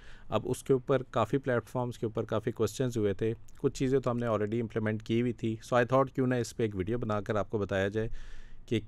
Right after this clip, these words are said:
किस तरह आप भी उन कंपनीज में इन्वेस्ट कर सकते हैं। तो स-, सबसे पहले, अ, let's say मैंने पीपीएल का, अ, आप अगर आते हैं पीपीएल के चार्ट के ऊपर या किसी भी कंपनी के चार्ट के ऊपर, तो by default में आपको पीपीएल,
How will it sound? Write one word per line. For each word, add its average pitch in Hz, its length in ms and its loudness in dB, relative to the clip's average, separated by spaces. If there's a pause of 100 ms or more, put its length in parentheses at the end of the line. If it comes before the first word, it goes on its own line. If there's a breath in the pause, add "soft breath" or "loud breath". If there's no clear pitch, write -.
किस 143 200 2
तरह 131 140 6
आप 113 380 4
भी 117 80 2
उन 110 120 0
कंपनीज 101 440 -2
में 104 80 -2
इन्वेस्ट 98 300 -4
कर 98 140 0
सकते - 340 -8
हैं। - 100 -10 (320)
तो 98 100 2
स-, - 180 -12 (120)
सबसे 127 280 2
पहले, 120 360 8
अ, - 880 0
let's 120 360 4
say 143 120 10
मैंने 127 440 4 (160)
पीपीएल 123 420 4
का, 120 260 4
अ, - 320 -4
आप 101 380 2 (200)
अगर 107 200 2
आते 98 220 0
हैं 131 80 0
पीपीएल 117 380 2
के 110 140 0
चार्ट 104 300 2
के - 120 -6
ऊपर 123 180 0
या 139 100 6
किसी 135 260 0
भी 147 100 0
कंपनी 110 400 0
के 107 100 2
चार्ट 95 240 2
के - 120 -6
ऊपर, 117 240 -6 (520 loud breath)
तो 120 80 4
by 113 240 10
default 135 480 6
में 139 80 2
आपको 120 580 2 (160)
पीपीएल, 117 580 4